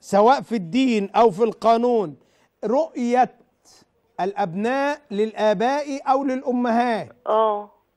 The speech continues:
Speaker 1: زي ما خدت الحكم ده تاخده لنفس الحكم فورا. فورا، مش هيبقى فيه تأجيل ولا حاجة. حكم رؤية،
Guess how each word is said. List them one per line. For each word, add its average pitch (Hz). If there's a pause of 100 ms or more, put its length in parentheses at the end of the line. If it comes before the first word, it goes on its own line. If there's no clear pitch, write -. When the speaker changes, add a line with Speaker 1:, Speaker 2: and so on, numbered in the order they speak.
(600)
Speaker 1:
زي 285
ما 247
خدت 277
الحكم 240
ده 269
تاخده 240
لنفس 262
الحكم 233
فورا. 196 (580)
فورا، 247
مش 185
هيبقى 214
فيه 226
تأجيل 226
ولا 190
حاجة. 202 (460)
حكم 240
رؤية، 233